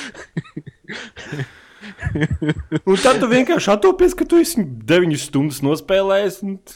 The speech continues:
kaut kas tur spēlē ir tāds, kas tevi piesaista un visu, un tu spēlē, un tu, tanī pašā laikā tu sāc kaut kādu citu spēli, kur it kā ir atzītas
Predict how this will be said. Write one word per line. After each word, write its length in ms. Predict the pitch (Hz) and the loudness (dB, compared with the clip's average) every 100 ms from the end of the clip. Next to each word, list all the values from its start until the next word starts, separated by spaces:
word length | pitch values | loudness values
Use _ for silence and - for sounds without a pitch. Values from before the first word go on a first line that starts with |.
| - | -14
kaut 280 | - 196 196 | 0 0 0
kas 160 | 208 - | -4 -6
tur 140 | 220 | -6
spēlē 460 | 208 - 160 202 165 | -6 -6 -4 -2 0
ir 140 | 175 - | -2 -2
tāds, 300 | 147 151 - | -4 -4 -8
kas 80 | - | -8
tevi 220 | 110 92 | -6 -6
piesaista 680 | - 156 - 180 147 - | -10 -12 -8 -10 -10 -12
un 80 | 165 | -12
visu, 240 | 170 185 127 | -10 -12 -12
un 60 | |
tu 80 | 98 | -16
spēlē, 460 | - _ 127 156 117 | -20 _ -8 -6 -6
un 140 | 95 | -8
tu, 120 | 92 95 | -12 -18
tanī 260 | _ 104 101 | _ -12 -10
pašā 320 | 117 - 98 | -10 -6 -2
laikā 320 | 101 135 127 | -2 -2 -6
tu 140 | - - | -10 -8
sāc 280 | 123 123 | -6 -6
kaut 160 | - 101 | -8 -10
kādu 240 | 104 92 | -10 -10
citu 200 | - 101 | -12 -14
spēli, 300 | - 127 131 131 | -12 -8 -8 -8
kur 140 | 107 | -14
it 100 | 113 | -12
kā 160 | 92 87 | -10 -10
ir 140 | 87 | -6
atzītas 540 | 156 160 165 151 143 | -6 -6 -10 -10 -14